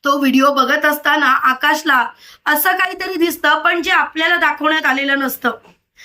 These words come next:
आता आपल्याला दाखवण्यात आलं नाही म्हणजे नक्कीच काहीतरी ट्विस्ट असणार. एकतर आकाशने रागिणीला आणि अभिजितला तरी तिथे पाहिलेलं आहे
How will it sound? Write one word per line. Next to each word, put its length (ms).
आता 260
आपल्याला 480
दाखवण्यात 460
आलं 220
नाही 260
म्हणजे 580
नक्कीच 440
काहीतरी 340
ट्विस्ट 400
असणार. 380
एकतर 520
आकाशने 680
रागिणीला 560
आणि 180
अभिजितला 540
तरी 200
तिथे 240
पाहिलेलं 440
आहे 280